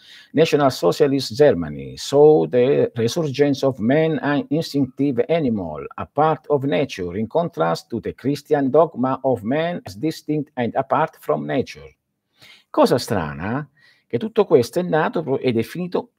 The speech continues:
con un papa tedesco. Così, è, è, è incredibile, no? Che è finito con un papa tedesco che, guarda caso, aveva un passato anche lì, o volenti o nolenti, dovevi farlo in queste situazioni.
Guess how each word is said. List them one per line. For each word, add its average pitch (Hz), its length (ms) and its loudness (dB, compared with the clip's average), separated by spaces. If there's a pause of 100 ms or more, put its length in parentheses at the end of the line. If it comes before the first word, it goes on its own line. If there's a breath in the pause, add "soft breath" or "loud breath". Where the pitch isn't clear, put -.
(120)
con 92 240 -8
un 107 180 -6
papa 76 300 -6
tedesco. - 640 -10 (1400)
Così, 113 320 0
è, 120 180 -2
è, 123 240 -8 (300 soft breath)
è 101 60 -6
incredibile, 85 580 -8
no? 214 320 -2 (360 soft breath)
Che - 100 -16
è - 40 -10
finito - 380 -6
con - 160 -10
un 80 80 -12
papa 107 220 -6
tedesco 135 340 -4
che, 165 180 4
guarda 151 320 6
caso, 117 340 -2
aveva 101 200 0
un - 160 -8
passato - 520 -2
anche 131 380 -4 (1500 loud breath)
lì, 104 360 -6
o 113 100 0
volenti 107 420 0
o - 20 -2
nolenti, 98 360 -4
dovevi 82 300 -6
farlo 85 640 -8 (340)
in 90 220 -8
queste - 340 -10
situazioni. - 720 -20